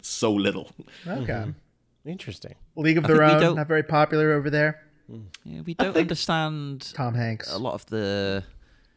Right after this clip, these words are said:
Speaker 4: the rules to these things. So is that, would you say that was
Speaker 3: Right.
Speaker 4: popular, Niall? I mean
Speaker 2: No, it's a
Speaker 1: I think
Speaker 2: slow,
Speaker 3: I mean, I guess
Speaker 2: arduous game.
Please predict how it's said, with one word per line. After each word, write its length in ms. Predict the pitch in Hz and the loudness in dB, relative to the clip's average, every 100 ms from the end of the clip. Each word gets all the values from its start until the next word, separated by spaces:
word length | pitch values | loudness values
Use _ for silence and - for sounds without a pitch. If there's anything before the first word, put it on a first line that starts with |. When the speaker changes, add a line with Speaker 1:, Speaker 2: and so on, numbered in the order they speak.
| _ _ - | _ _ -8
Speaker 4:
the 80 | 95 | 0
rules 440 | 107 156 92 73 | 0 0 -2 -6
to 100 | - | -8
these 220 | 85 76 | -6 -6
things. 260 | - 78 69 | -8 -8 -6
So 280 | - 113 113 | -2 -2 -4
is 200 | - 127 | -8 -8
that, 200 | 180 175 - - | -6 -6 -8 -12
would 140 | 160 | -12
you 40 | - | -8
say 100 | 277 | -6
that 100 | 214 | -4
was 100 | 151 | -4
Speaker 3:
Right. 80 | 117 | -4
Speaker 4:
popular, 260 | 220 277 | -4 -6
Niall? 360 | 294 302 330 320 | -8 -10 -8 -8
I 60 | |
mean 200 | 254 180 165 _ - | -8 -10 -10 _ -2
Speaker 2:
No, 180 | 156 135 | 0 2
it's 180 | 160 175 | 2 0
a 40 | |
Speaker 1:
I 20 | |
think 140 | 180 247 | 2 6
Speaker 2:
slow, 500 | 160 156 143 131 117 - | 8 10 8 6 -2 -10
Speaker 3:
I 140 | 196 | 0
mean, 160 | 277 349 | 4 6
I 80 | 302 | 6
guess 120 | 339 | 6
Speaker 2:
arduous 440 | 127 113 110 101 | 6 4 0 -2
game. 360 | - 95 87 85 | -4 -8 -8 -10